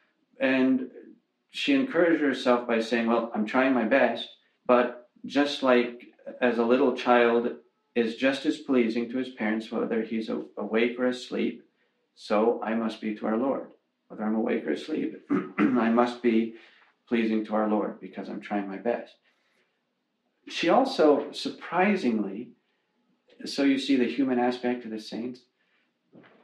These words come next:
she, naturally speaking, had a hard time with the rosary. It wasn't one of her favorite devotions. She's always said it.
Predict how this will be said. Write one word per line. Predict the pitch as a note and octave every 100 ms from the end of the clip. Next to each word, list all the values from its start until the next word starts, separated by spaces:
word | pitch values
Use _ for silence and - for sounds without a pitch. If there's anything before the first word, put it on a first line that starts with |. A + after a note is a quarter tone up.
| _ _
she, | - - - C#3+ C#3+ C3+ - - _ _ _ _ _ _ -
naturally | C4 D#4 - - D#3+ B2+
speaking, | - - C3 B2 A2+ G#2+ - - _ _ _ _ _ _ _ _ _
had | - B2+
a | A2+
hard | A2+ C#3+ D#3 C3+
time | - B2+ B2 A#2
with | A2+ -
the | G2+
rosary. | G2+ A2 G#2+ - - _
It | B2 A#2
wasn't | C3 D3 C#3+
one | C3+
of | B2+ A2+
her | A2
favorite | - B2 B2 A#2+ G#2+
devotions. | G#2 G#2 A2 A#2+ - -
She's | - A#2+ -
always | B2+ C#3+ D#3 B2+ -
said | C3+ A#2
it. | -